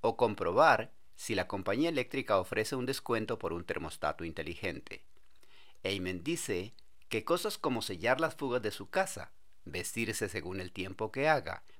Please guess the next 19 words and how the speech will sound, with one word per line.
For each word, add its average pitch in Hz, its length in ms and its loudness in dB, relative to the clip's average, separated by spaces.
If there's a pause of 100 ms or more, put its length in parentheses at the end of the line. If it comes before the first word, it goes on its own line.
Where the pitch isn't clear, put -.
(200)
y 131 140 4
poner 123 320 6
en 208 100 4
marcha 156 340 8
ventiladores 92 680 2
de 147 100 0
techo - 500 -2 (420)
pueden 127 360 4
ayudarle 120 520 4
a 82 40 6
ahorrar 85 300 4
energía 107 680 2 (300)
independientemente 101 1200 0
del 101 200 -2
tipo - 420 -4
de 71 100 -4
termostato 92 800 0
que 107 120 -4
tenga. - 680 -6